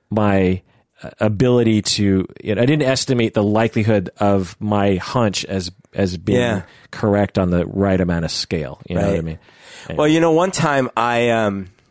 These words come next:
Speaker 2: I was visiting my aunt in Rohnert Park, California, which is close to San Francisco. I was eleven years old, and, uh, I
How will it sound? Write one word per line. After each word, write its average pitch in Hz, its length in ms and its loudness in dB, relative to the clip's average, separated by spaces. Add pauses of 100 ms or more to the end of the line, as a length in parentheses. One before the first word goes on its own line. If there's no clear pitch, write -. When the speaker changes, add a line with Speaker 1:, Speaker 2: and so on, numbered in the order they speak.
(840)
Speaker 2:
I 127 80 2
was 131 180 2
visiting 190 420 0
my 139 220 0
aunt 123 440 -2 (160)
in 107 340 0
Rohnert 127 340 0
Park, - 460 -4
California, 101 500 -2
which 101 140 -2
is 92 100 -10
close 98 200 -4
to - 60 -10
San 92 200 -4
Francisco. 87 580 -10 (580)
I 110 60 -2
was 113 140 0
eleven 127 440 0
years 127 240 0
old, 90 300 -6 (1080)
and, 104 580 -2 (1080)
uh, 120 520 0 (300)
I 139 260 0